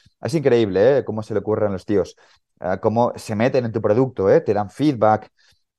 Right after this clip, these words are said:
al detalle más mínimo. "Oye, mira, puedes mejorar un poco esta funcionalidad que creemos que a los usuarios no les va a gustar". Incluso se, se meten a, a nivel feedback del propio producto, ¿no? Y cuando estuvimos conformes todos, pues lanzamos un plan lifetime de DinoRank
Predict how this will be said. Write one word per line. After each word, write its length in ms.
al 220
detalle 360
más 200
mínimo. 380
"Oye, 160
mira, 240
puedes 180
mejorar 380
un 80
poco 140
esta 160
funcionalidad 600
que 120
creemos 320
que 80
a 40
los 160
usuarios 320
no 80
les 120
va 60
a 20
gustar". 480
Incluso 360
se, 300
se 160
meten 280
a, 200
a 40
nivel 220
feedback 340
del 140
propio 280
producto, 440
¿no? 160
Y 100
cuando 220
estuvimos 600
conformes 580
todos, 440
pues 300
lanzamos 560
un 140
plan 280
lifetime 540
de 100
DinoRank 520